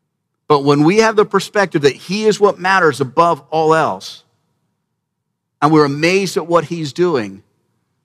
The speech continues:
that's gonna unite us, and it's gonna give us peace. The best way for a church to be at peace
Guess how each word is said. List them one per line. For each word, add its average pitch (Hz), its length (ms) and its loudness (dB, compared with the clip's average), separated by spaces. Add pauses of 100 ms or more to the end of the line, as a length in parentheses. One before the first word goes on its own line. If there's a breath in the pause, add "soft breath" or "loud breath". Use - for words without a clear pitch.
(120)
that's 139 180 -10
gonna 175 220 -2
unite 143 520 0
us, 90 360 -10 (520)
and 127 120 -10
it's 120 140 -10
gonna 123 180 -4
give 135 260 2
us 110 360 -6 (140)
peace. - 540 -12 (2000)
The 147 80 -4
best 202 360 -2
way 202 160 2
for 185 180 -6
a 170 60 -8
church 156 440 -2
to - 60 -20
be 160 160 -2
at 147 120 -4
peace 143 520 -6